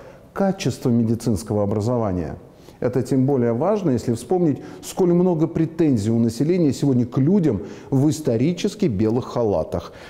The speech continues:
Как высока тревога в обществе, что многочисленные реформы в сфере высшего образования и медицинского, в частности, привели к тому, что через десять-пятнадцать лет профессиональных медиков в стране может просто не остаться.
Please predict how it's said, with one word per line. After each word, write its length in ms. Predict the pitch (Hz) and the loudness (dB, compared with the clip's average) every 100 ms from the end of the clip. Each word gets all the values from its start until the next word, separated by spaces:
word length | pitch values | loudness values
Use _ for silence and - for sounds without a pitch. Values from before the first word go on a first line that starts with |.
| - - | -16 -4
Как 240 | 185 190 | -4 2
высока 480 | 185 180 190 185 185 | 2 2 0 0 -2
тревога 600 | 180 180 160 170 202 170 | 0 0 2 2 2 2
в 240 | 165 160 | 0 2
обществе, 600 | 185 - 127 110 - 95 - - - | 0 0 -2 -2 0 -2 -2 -12 -10
что 240 | - 165 | 0 2
многочисленные 880 | 170 165 160 165 - 208 208 180 180 | 4 2 0 0 -2 0 2 4 4
реформы 480 | 180 180 147 110 117 | 2 2 2 2 0
в 60 | |
сфере 480 | - 156 165 156 135 - | 0 2 4 4 0 -4
высшего 680 | 147 151 160 196 - 180 160 | 0 2 4 2 0 0 2
образования 760 | 151 151 143 151 135 110 101 95 - - | 2 0 2 2 2 2 0 -2 -6 0
и 100 | 160 | 2
медицинского, 800 | 156 131 131 - 139 - 110 101 | 4 2 0 0 0 0 -2 -2
в 100 | - | -2
частности, 560 | 196 190 147 117 - | -4 -2 -2 -2 -2
привели 360 | 90 127 123 127 | -2 0 2 0
к 60 | |
тому, 220 | 131 139 165 | 0 -2 0
что 160 | 139 | -2
через 260 | - 131 120 | -2 0 0
десять-пятнадцать 960 | 127 160 - - 185 170 156 - 160 | 0 0 -4 -6 -4 -2 -2 -2 -4
лет 220 | 151 110 - - - - | 0 -2 -4 -14 -14 -4
профессиональных 800 | 127 131 113 131 131 120 107 | -2 -2 -2 0 2 2 0
медиков 540 | 113 107 156 170 165 107 | 2 2 2 0 -2 -4
в 40 | |
стране 460 | - 104 104 127 139 - - | -2 -2 2 2 -2 -6 -6
может 340 | 101 101 95 95 | -2 0 0 -4
просто 400 | 98 92 - 101 | -4 -4 -2 0
не 100 | 113 | 0
остаться. 600 | 113 113 180 175 - | -2 -2 -4 -4 -8